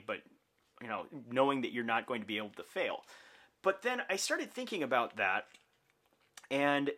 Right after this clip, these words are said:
if we were just genuinely successful all of the time, and there were never any sort of setbacks to what we wanted to do, how interesting would our story be? I mean, you think about that. If Lord of the Rings was simply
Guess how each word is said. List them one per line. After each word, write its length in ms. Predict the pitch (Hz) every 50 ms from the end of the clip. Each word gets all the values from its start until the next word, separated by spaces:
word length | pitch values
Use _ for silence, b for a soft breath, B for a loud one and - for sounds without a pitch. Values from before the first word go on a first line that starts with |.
| - _ _ _ _ _ _ _ _ _ _ _
if 260 | 233 302 403 403 - 466
we 80 | 403 330
were 160 | 254 190 175
just 260 | 147 175 175 135 117
genuinely 520 | - 123 135 143 147 151 151 143 127 127 120
successful 580 | - 117 107 - 123 113 - - 110 107 - -
all 240 | 107 110 113 120
of 100 | 113 104
the 60 | 104 -
time, 460 | - - 98 98 98 107 110 110 107 - - -
and 140 | 120 113 113
there 80 | 113
were 180 | 110 107 110 110
never 500 | 110 113 117 127 143 156 165 156 - -
any 220 | 123 120 123 127
sort 220 | 127 - - 120 110
of 100 | 98 -
setbacks 460 | - - 120 - - 110 120 117 -
to 80 | - 107
what 100 | 95 127
we 80 | 123
wanted 320 | 110 107 113 113 110 98 -
to 100 | 104 87
do, 340 | - 95 104 117 143 151 B B B B B B B
how 160 | - 330 427 453 -
interesting 560 | 220 220 - - - - - - 135 120 113
would 120 | 117 110 113
our 120 | 107 107
story 460 | - - - 135 123 110 101 80 - -
be? 200 | - - - - _ _ _ _ _ _ _ _ _ _ _ _ _ _ _ _ - - _ _ -
I 20 | 165
mean, 160 | 175 180 180
you 80 | 185
think 240 | 180 - 269 220 -
about 300 | 175 - 180 170 - -
that. 200 | - - - - - _ _ _ b b b b b b b b _ -
If 340 | 180 180 170 - - - - _ _ _ _ _ _ _ _ - -
Lord 180 | 440 311 339 285
of 60 | 226
the 80 | 202
Rings 440 | 185 185 185 185 185 180 175 - 139
was 580 | 127 127 127 127 131 127 123 123 120 - - -
simply 840 | - - - 165 151 143 - 143 135 123 123 123 123 123 123 -